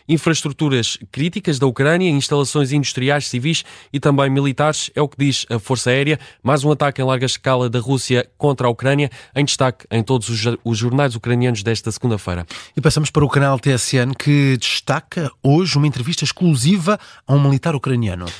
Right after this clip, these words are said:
Speaker 1: Chama-se Bas, pertence a um batalhão que atua na linha da frente. Em resumo, este militar alerta que caminhamos para uma terceira guerra mundial. Foi esse o título escolhido pelo canal T C N. Avisa Bas que no futuro tudo ainda vai ficar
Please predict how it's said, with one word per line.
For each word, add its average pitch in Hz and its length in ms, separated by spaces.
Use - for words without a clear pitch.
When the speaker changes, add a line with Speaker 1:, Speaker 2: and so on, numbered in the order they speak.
Speaker 1:
Chama-se 165 400
Bas, 135 340
pertence 131 640
a 127 60
um 127 80
batalhão 127 440
que 123 220
atua 117 400
na 117 160
linha 117 400
da 95 140
frente. 147 360
Em 175 80
resumo, 165 460
este 156 220
militar 151 340
alerta 139 400
que 139 200
caminhamos 160 500
para 127 240
uma 127 220
terceira 180 500
guerra 135 300
mundial. 123 420
Foi 127 300
esse - 260
o 113 140
título 139 340
escolhido 131 540
pelo 131 140
canal 127 500
T 143 140
C - 220
N. 143 200
Avisa 160 380
Bas 160 320
que 151 200
no 151 120
futuro 156 320
tudo 160 320
ainda 151 180
vai 143 140
ficar 135 420